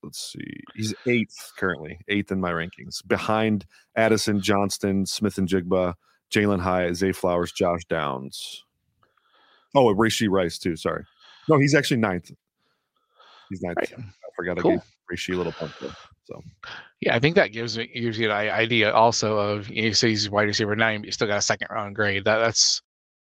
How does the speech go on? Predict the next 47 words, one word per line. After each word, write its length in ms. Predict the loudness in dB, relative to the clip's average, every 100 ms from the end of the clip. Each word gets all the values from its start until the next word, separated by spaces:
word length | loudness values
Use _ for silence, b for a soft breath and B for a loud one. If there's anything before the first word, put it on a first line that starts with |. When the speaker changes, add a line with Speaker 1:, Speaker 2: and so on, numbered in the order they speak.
| _ _ -6 2
Speaker 2:
there, 180 | 4 6
there's 180 | 4 4
a 40 |
lot 160 | 2 0
of 140 | -2
receivers 560 | -4 -2 0 2 2 0
that 80 | -2
could 160 | 0
go 160 | 2 2
in 60 | 2
these 160 | -2
first 220 | -2 -2
couple 260 | 0 0 0
rounds 420 | 0 -2 -4 -4
that, 180 | -4 -4 _ _ -10 -6
like, 180 | -4
it's 380 | -4 -2 0 -2
pretty, 420 | 0 2 0 -2 -8 _ _ _
pretty 180 | 2 2
cool. 220 | 4 2
Like, 160 | 2 2
as 240 | 2 4
much 160 | 2 0
as 60 | -2
people 240 | -2 0
say 200 | 2 2
it's 180 | 0 -2
such 180 | -4 -4
a 60 |
down 260 | 0 0 0
class, 480 | 0 2 4 4 2
<laughs> 140 | 2
you 80 | 0
know, 40 | 2
I 80 | 0
think 200 | -2 -10
it's 180 | -12 -16 B B
just 140 | -4
because 280 | -2 0 0
we're 120 | -2 -4
le-, 220 | -4 -6 -2
lacking 500 | 2 2 0 -10 -8
the 120 | -6
high 260 | -2 -2 -2
end, 240 | -6 -6
you 120 | -6
know, 360 | -6 -6 -8 -12